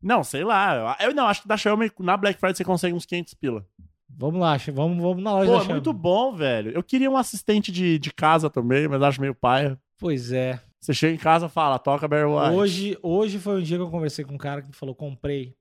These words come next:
Speaker 2: uma Alexa."
Speaker 1: Então.
Speaker 2: E, e comprei duas lâmpadas. <laughs> E aí ele fa-, falou que é meio deprê, que não é tão legal.
Speaker 1: Não?
Speaker 2: Porém, ele acabou de comprar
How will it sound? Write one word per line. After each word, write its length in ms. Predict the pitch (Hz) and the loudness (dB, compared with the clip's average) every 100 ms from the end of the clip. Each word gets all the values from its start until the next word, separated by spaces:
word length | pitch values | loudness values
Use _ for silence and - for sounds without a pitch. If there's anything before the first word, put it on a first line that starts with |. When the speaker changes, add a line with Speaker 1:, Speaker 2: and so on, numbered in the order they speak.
| _ | _
Speaker 2:
uma 380 | 120 120 117 113 | -16 -14 -14 -16
Alexa." 520 | 120 123 143 - - _ _ _ _ _ 113 | -14 -10 -10 -12 -20 _ _ _ _ _ -20
Speaker 1:
Então. 320 | - 95 117 110 _ _ _ 135 | -12 -10 -12 -16 _ _ _ -14
Speaker 2:
E, 60 | |
e 40 | 131 | -8
comprei 340 | 147 135 151 | -6 -4 -2
duas 220 | 139 165 | -2 -2
lâmpadas. 400 | 143 143 139 - | -2 -4 -4 -6
<laughs> 60 | - 175 - 247 - 554 - - | -4 -4 0 0 0 -8 -4 2
E 40 | 143 | 2
aí 180 | 151 170 | 2 0
ele 80 | |
fa-, 260 | 170 175 165 | 0 0 0
falou 280 | 147 151 151 | 0 0 0
que 100 | 170 | 0
é 80 | 151 | -2
meio 180 | 156 | -2
deprê, 380 | 156 147 147 127 | -2 -4 -4 -8
que 100 | 117 | -8
não 120 | 135 | -10
é 80 | 135 | -10
tão 160 | 123 139 | -10 -10
legal. 360 | 139 120 101 _ _ 120 | -10 -12 -16 _ _ -4
Speaker 1:
Não? 160 | 135 | -2
Speaker 2:
Porém, 400 | 175 175 202 269 | 0 0 0 -4
ele 140 | 180 180 | -4 -2
acabou 260 | 175 180 | 0 -2
de 80 | 180 | -2
comprar 400 | 196 160 170 180 | -4 -4 -4 -6